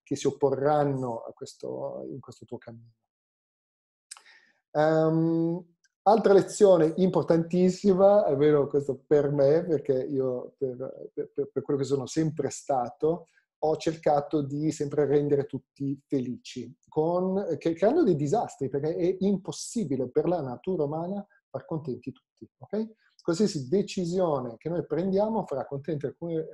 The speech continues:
alcune persone e altre no. Quindi essere in pace con questo.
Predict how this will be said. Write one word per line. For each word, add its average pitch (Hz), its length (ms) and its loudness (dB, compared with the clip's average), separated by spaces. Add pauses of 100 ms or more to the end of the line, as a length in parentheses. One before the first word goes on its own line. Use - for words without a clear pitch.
alcune 147 280 -8
persone 233 420 -6
e 143 120 4
altre 123 580 -4
no. 127 460 -4
Quindi 170 460 0 (380)
essere 175 380 0
in 170 100 -2
pace 143 340 -6
con 143 380 -6
questo. - 720 -8